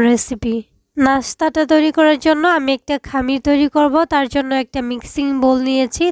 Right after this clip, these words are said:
তার মধ্যে নিয়ে নিয়েছি আটা। এখানে আমি দুই কাপ আটা নিয়েছি, আপনারা নিজেদের পছন্দ মতো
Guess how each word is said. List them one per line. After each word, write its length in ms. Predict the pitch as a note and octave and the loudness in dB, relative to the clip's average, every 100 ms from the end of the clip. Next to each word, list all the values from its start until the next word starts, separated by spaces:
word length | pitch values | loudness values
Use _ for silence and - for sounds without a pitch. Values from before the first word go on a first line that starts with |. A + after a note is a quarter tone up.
| - | 0
তার 140 | C#4 C#4+ | 0 0
মধ্যে 280 | D4 C4 D4+ C#4+ | -4 -4 -4 -4
নিয়ে 140 | C4+ C4+ | -2 -2
নিয়েছি 340 | C4 C4+ - C#4+ C#4 B3 | -4 -6 -6 -4 -2 -2
আটা। 220 | A#3+ C#4 D4+ C#4 | -2 -4 -2 -2
এখানে 260 | B3+ D4+ D4 C4+ | 0 2 4 2
আমি 140 | C4 B3+ | 2 2
দুই 120 | C4+ C4 - | 2 2 0
কাপ 180 | C4+ D4 C4+ | -2 0 -2
আটা 180 | C#4 C4 | 0 0
নিয়েছি, 300 | C4+ C4+ - E4 C#4 | 2 0 -2 -2 -2
আপনারা 280 | C4+ C4 B3 A#3+ | 0 2 2 0
নিজেদের 340 | A3 C4 C#4 B3 | 0 2 2 2
পছন্দ 360 | C4+ C4 D4 C4+ C#4 | -2 0 -2 0 0
মতো 180 | C#4 E4 | -2 -4